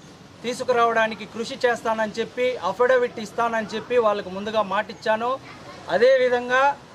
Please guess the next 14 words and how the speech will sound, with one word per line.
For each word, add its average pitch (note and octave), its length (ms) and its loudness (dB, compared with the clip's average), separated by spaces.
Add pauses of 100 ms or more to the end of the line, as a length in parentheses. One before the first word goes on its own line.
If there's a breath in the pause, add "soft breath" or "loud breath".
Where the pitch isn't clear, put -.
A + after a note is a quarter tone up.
(440)
నిన్న C4 280 2 (120)
జరిగిన C4 320 2
అఫిడవిట్లు A#3+ 720 2
అయిపోయినాయి. A#3 560 2 (600)
ఈరోజు D4 460 4 (540)
సిపాక్ C4 380 0
వాళ్ళకి A#3+ 240 2
మాటిస్తా A3+ 500 -6
ఉన్నాను, A#3 320 0 (440)
మీరు A#3+ 200 0 (160)
ఎప్పుడు C4 240 2
ఎక్కడ A#3+ 320 2
ఎట్ట A3+ 200 0
రమ్మంటే A#3 560 2